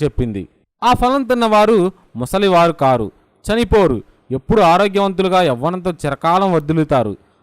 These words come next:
ఆ ఫలాలు కేవలం తమ రాజ్యంలోనే ఉన్నాయని చెప్పింది చిలుక. రాజు సరేనని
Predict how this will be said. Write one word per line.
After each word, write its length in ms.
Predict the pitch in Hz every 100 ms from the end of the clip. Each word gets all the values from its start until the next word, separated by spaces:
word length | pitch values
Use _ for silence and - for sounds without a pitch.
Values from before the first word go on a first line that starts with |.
| -
ఆ 100 | 220
ఫలాలు 400 | 208 196 214 247
కేవలం 580 | - 190 196 220 180 165 _ _
తమ 160 | 117 151
రాజ్యంలోనే 600 | 165 175 170 185 185 185
ఉన్నాయని 420 | 170 160 160 156 147
చెప్పింది 280 | 143 - 196
చిలుక. 300 | - 139 127 110 - _ - - -
రాజు 280 | 139 214 233
సరేనని 680 | 190 185 202 190 190 165